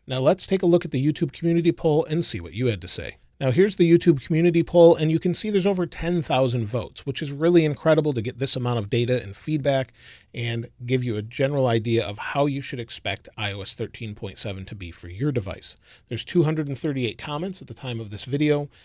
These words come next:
and forty-two percent of you said that I O S thirteen point seven is great, four percent say it's terrible, seven percent say it's okay but has some bugs,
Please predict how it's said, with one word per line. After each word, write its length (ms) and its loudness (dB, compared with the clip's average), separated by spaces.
and 240 -6
forty-two 600 -2
percent 360 -4
of 120 -2
you 100 -6
said 300 -4
that 180 -8
I 140 -4
O 100 -6
S 160 -8
thirteen 380 -10
point 220 -10
seven 280 -10
is 160 -14
great, 360 0
four 300 -2
percent 380 -6
say 180 -2
it's 180 -6
terrible, 480 -4
seven 420 0
percent 360 -6
say 180 -4
it's 120 -4
okay 380 -4
but 120 -4
has 200 -8
some 200 -10
bugs, 440 -2